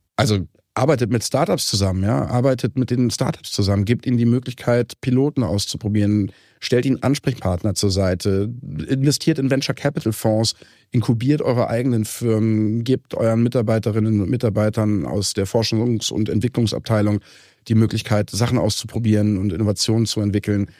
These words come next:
Ähm, und ja, geht auf die Politik zu und, äh, macht den Politikerinnen und Politikern klar, dass wir Wachstum brauchen und dass wir Innovationen brauchen und dass wir, äh, sicherstellen müssen, dass es unseren Standort auch in zehn Jahren,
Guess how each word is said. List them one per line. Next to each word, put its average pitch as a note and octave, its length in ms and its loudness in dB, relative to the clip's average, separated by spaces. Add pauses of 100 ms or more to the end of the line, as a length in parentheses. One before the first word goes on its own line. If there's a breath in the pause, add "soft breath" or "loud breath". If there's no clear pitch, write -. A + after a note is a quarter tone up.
(320 soft breath)
Ähm, G#2 340 2
und A2+ 260 0 (120)
ja, C3+ 180 2
geht A2 280 -2
auf A2+ 100 0
die - 100 -2
Politik A#2 380 -2
zu A2 260 0
und, A2+ 320 0
äh, A2 140 0
macht G#2+ 300 0
den A2+ 180 2
Politikerinnen A2+ 760 0
und A2 120 -2
Politikern G#2+ 480 0
klar, G#2+ 280 0
dass A2+ 220 0
wir A#2 160 2
Wachstum B2 400 -2
brauchen - 380 -2
und - 180 0
dass G2 160 0
wir G#2+ 240 2 (380 soft breath)
Innovationen A#2 640 2
brauchen G2 360 0
und A2 140 -2
dass G#2 160 -2
wir, G#2+ 420 2
äh, - 320 -6
sicherstellen A2+ 680 0
müssen, A2+ 200 -2
dass G#2 140 0
es G#2 120 -4
unseren G#2+ 260 0
Standort A#2 360 0
auch G#2+ 140 -2
in A2+ 80 0
zehn G#2+ 240 2
Jahren, A#2 380 2